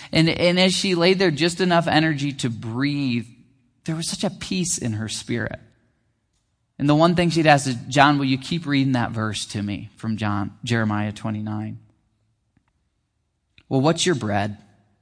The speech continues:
What is it that you want to stockpile for the future? Are you trying to stockpile health? Are you trying to stockpile resources?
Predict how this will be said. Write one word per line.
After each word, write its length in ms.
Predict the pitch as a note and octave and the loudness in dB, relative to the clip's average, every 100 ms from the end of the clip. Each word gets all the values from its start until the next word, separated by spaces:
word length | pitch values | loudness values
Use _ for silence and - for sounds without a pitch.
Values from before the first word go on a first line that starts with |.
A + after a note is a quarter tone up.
| _ _ _ _ _ _ | _ _ _ _ _ _
What 160 | C3+ C#3+ | 2 4
is 140 | D3 | 4
it 100 | D3+ | 0
that 100 | C#3 | 0
you 80 | C3+ | 2
want 160 | C3 A#2+ | 2 2
to 60 | |
stockpile 560 | - A#2+ - - A#2+ A#2 | 2 2 0 0 2 2
for 140 | A#2+ | -2
the 80 | A2 | -8
future? 380 | - A#2 - A#2 | -4 -4 -4 -4
Are 40 | |
you 60 | A#2 | -2
trying 180 | C3 C3 | 0 0
to 80 | |
stockpile 560 | A#2 B2 B2 - A#2+ A#2 | 2 2 2 2 2 2
health? 580 | - C3+ D3+ - - - _ _ _ _ - | 2 4 4 -2 -14 -18 _ _ _ _ -8
Are 60 | A#2 | -4
you 20 | |
trying 220 | - C3 | 2 2
to 60 | B2 | 2
stockpile 600 | - A#2 - B2 A#2 A#2 | 2 0 2 2 2 2
resources? 1000 | C#3 C#3+ C#3+ D3 - C#3 C#3 - - | 0 0 -2 -2 -2 -4 -4 -8 -16